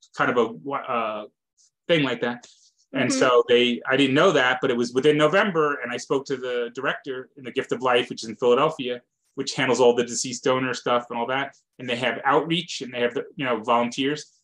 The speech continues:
Speaker 1: And so a donor mom came to speak. She had a table giving out information about dri-,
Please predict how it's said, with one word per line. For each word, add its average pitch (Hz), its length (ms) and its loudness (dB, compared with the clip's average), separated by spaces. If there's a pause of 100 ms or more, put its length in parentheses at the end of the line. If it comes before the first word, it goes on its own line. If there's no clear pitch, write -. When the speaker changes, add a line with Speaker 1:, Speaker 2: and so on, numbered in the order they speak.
(220)
Speaker 1:
And 135 120 -10
so 135 160 2
a 120 100 4
donor 139 340 2
mom 104 360 -4 (160)
came 120 420 -10
to 135 80 -8
speak. 113 460 -8 (220)
She - 160 -2
had 139 80 4
a 139 60 -2
table 165 540 0 (280)
giving 127 220 -4
out 123 160 0
information 123 440 -4
about 117 300 -4
dri-, 120 120 -2